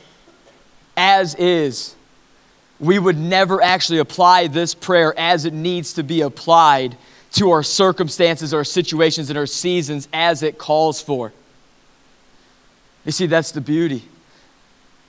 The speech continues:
In his kingdom, he has so many rooms and so many things that he's made it all available to you and I through the blood and finished work of Jesus Christ on the cross. Amen? He has made it available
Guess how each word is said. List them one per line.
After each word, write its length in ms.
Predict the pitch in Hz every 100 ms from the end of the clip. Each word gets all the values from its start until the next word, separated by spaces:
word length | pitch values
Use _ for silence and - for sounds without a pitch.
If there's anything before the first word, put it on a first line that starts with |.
| _ _ _ -
In 160 | 175
his 160 | 180 156
kingdom, 380 | - 190 165 139
he 80 | 160
has 140 | 151
so 260 | - 180 175
many 180 | 170
rooms 300 | 156 175 160
and 100 | 135
so 180 | - 180
many 160 | 175 165
things 260 | 175 160
that 60 | 143
he's 160 | 175 160
made 140 | 170
it 40 |
all 260 | 135 160 180
available 360 | 151 170 170 147
to 80 |
you 200 | 135 170
and 100 | 160
I 260 | 156 156 117 _ _ _
through 180 | 180 190
the 80 | 156
blood 320 | 123 165 180
and 200 | 160 143
finished 320 | - 175 170
work 200 | 151 170
of 100 | 143
Jesus 380 | - 156 175 156
Christ 320 | - 165 156
on 80 | 160
the 80 | 151
cross. 340 | 165 143 131
Amen? 440 | 147 156 151 165 180 - - -
He 120 | 190
has 160 | 160 139
made 340 | 160 180 196
it 80 | 214
available 840 | 160 135 123 185 196 196 208 214